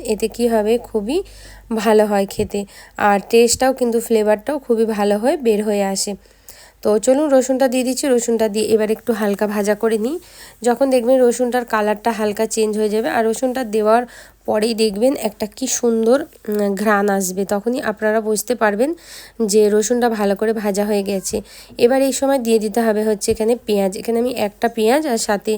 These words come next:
পাঁচ থেকে ছটা কাঁচা লঙ্কা দিয়ে দিচ্ছি, দিয়ে ভালো করে ভেজে নেব। পেঁয়াজটার কালার কিন্তু খুব বেশি ব্রাউন করব না, যখনই দেখবেন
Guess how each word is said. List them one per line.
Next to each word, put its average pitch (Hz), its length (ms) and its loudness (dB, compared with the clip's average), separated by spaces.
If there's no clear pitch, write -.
পাঁচ 226 240 2
থেকে 240 200 0
ছটা 220 460 2
কাঁচা 214 340 -2
লঙ্কা 208 380 0
দিয়ে 214 240 -2
দিচ্ছি, 196 360 -6
দিয়ে 202 220 -2
ভালো 202 260 -2
করে 214 180 0
ভেজে 226 320 0
নেব। 190 180 -2
পেঁয়াজটার 240 500 2
কালার 220 360 2
কিন্তু 233 260 -4
খুব 254 240 -8
বেশি 208 320 0
ব্রাউন 226 340 2
করব 208 300 0
না, 240 140 0
যখনই 240 420 -2
দেখবেন 233 280 -4